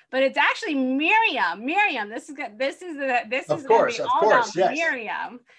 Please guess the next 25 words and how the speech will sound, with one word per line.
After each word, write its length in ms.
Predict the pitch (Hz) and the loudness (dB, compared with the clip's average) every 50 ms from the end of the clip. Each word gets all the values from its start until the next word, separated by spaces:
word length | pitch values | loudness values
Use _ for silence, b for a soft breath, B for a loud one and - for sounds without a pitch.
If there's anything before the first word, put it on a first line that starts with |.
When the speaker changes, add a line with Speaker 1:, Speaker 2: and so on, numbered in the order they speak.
| b b | b b
Speaker 1:
today. 540 | - - 247 233 226 214 208 202 202 202 190 - | -10 -8 -6 -4 -4 -4 -4 -6 -6 -10 -10 -8
Um, 380 | 220 226 226 214 208 208 202 196 - 220 | -4 -4 -2 -2 -2 -4 -6 -10 -12 -10
and 460 | 220 226 220 214 214 208 208 202 - - | -10 -8 -8 -10 -12 -14 -16 -18 -16 -16
a 60 | 208 214 | -14 -10
lot 240 | 233 254 262 302 | -6 -6 -6 -6
of 60 | 349 311 | -6 -6
what 100 | 311 277 | -8 -8
I 100 | 262 262 | -8 -8
say 460 | 269 - 247 240 233 233 240 220 - - | -8 -8 -6 -6 -6 -8 -10 -16 -16 -12
is, 400 | 208 214 208 208 208 202 208 208 - | -10 -10 -8 -8 -10 -12 -12 -10 -4
um, 460 | - 202 196 190 185 185 185 185 208 - _ _ _ _ _ _ _ _ _ _ _ _ - | -2 0 0 0 -2 -2 -6 -8 -12 -20 _ _ _ _ _ _ _ _ _ _ _ _ -2
um, 380 | - 208 196 180 175 175 160 - _ _ _ _ | 0 2 2 2 0 -4 -8 -20 _ _ _ _
written 300 | - 208 233 226 180 240 | -14 -10 -10 -8 -8 -8
about 380 | 240 226 220 202 190 165 - - | -6 -2 0 0 0 -2 -4 -10
beautifully 840 | 202 208 214 240 277 294 277 294 262 - 240 233 226 226 220 208 196 214 | -14 -12 -8 -8 -6 -6 -8 -10 -12 -14 -14 -12 -12 -12 -12 -14 -12 -4
by, 480 | - 202 202 196 196 196 196 196 202 - - | 0 2 4 4 4 4 2 0 -2 -4 -4
um, 260 | 196 190 185 180 180 | -2 -2 -2 -4 -6
Yochi 400 | 180 202 214 226 214 - 208 170 | -8 -8 -10 -10 -10 -12 -18 -16
Brandes, 640 | 165 - 208 233 240 233 226 220 220 226 247 - - - | -12 -6 -4 -4 -4 -4 -6 -6 -6 -6 -8 -10 -12 -10
a, 320 | - 190 185 185 185 185 - | -8 -8 -8 -8 -8 -8 -8
uh, 580 | - 175 170 170 165 165 - - - _ - 170 | -8 -6 -6 -6 -6 -8 -8 -12 -14 _ -14 -12
a 220 | 175 170 170 147 - - _ _ _ _ _ _ _ _ _ | -12 -10 -12 -12 -14 -18 _ _ _ _ _ _ _ _ _
scholar 880 | _ - - - - - 247 247 254 262 269 277 269 269 262 262 262 - - | _ -20 -20 -18 -8 -2 0 2 2 2 2 2 2 0 0 0 0 -2 -6
and 100 | 190 170 - - | -8 -10 -8 -6
author 600 | 202 233 254 269 269 - - 254 240 240 240 | -2 -2 -2 -2 -2 -6 -4 -2 0 2 2